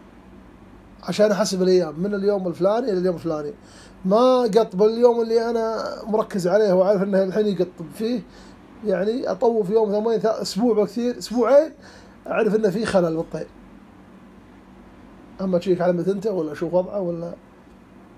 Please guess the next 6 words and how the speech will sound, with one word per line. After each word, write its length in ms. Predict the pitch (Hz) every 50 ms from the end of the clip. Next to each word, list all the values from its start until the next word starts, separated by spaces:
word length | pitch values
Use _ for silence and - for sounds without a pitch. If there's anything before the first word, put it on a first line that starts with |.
| - - - - - - - - - - 170 139 160
ما 100 | 196 196
تدري، 540 | 214 233 220 196 175 160 151 143 - - -
صواديف 460 | - 180 185 190 185 220 196 175 180
المرابط 460 | 180 180 190 208 214 196 170 170 -
كارثة، 400 | - 190 196 185 170 151 - 147
يعني، 220 | 139 135 139 135